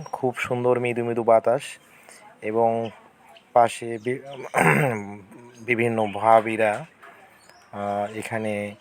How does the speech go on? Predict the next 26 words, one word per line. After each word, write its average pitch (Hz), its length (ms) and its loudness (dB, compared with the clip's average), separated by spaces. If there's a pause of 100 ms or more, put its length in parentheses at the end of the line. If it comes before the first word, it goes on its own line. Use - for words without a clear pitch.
(380)
বাজার 104 300 2
করতে 101 280 -4
গিয়েছিল, 107 360 -6
তারা 107 280 -2
কিন্তু 104 240 -12
টাটকা 101 360 -4
শাকসবজি, 104 600 -6
মাছ 104 360 -2 (160)
ক্রয় 104 280 0
করেই 113 360 -2 (580)
নৌকোতে 120 340 0
করে 135 320 2
আমার 117 200 0
পাশে 107 380 0
কিন্তু 104 340 -8
আসছিল। 104 600 -4 (840)
তারাও 107 460 2 (520)
সুন্দর 131 300 2
উপভোগ 117 380 -2
করছিল 110 420 -2 (560)
এই 98 180 -8
সোনালি 107 380 -2
বিকেলটাকে। 104 880 -8 (460)
দেখতে - 300 -12
পাচ্ছেন, 104 440 -6 (600)
আহ, 98 520 -4